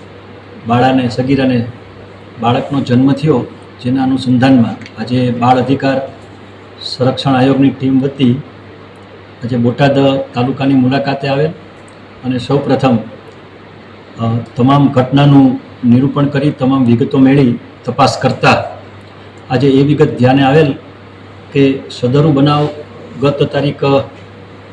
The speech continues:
ત્રીસના રોજ સગીરા બોટાદની સરકારી હોસ્પિટલમાં દાખલ થયેલ પ્રેગ્નેન્ટ હોવાના કારણે, જેના પરિણામે એક બાળકનો જન્મ થયેલ. એટલે જે ધ્યાને આવતા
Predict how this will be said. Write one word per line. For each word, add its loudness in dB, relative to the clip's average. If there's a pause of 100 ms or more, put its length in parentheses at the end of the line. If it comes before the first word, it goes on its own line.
ત્રીસના 0
રોજ 2 (1000)
સગીરા 2 (680)
બોટાદની 0
સરકારી -2 (140)
હોસ્પિટલમાં -2
દાખલ 2
થયેલ 2 (140)
પ્રેગ્નેન્ટ 2
હોવાના 2
કારણે, -8 (880)
જેના 4
પરિણામે 2
એક -2 (440)
બાળકનો -2
જન્મ 4
થયેલ. -4 (960)
એટલે -2
જે 4
ધ્યાને 4
આવતા 4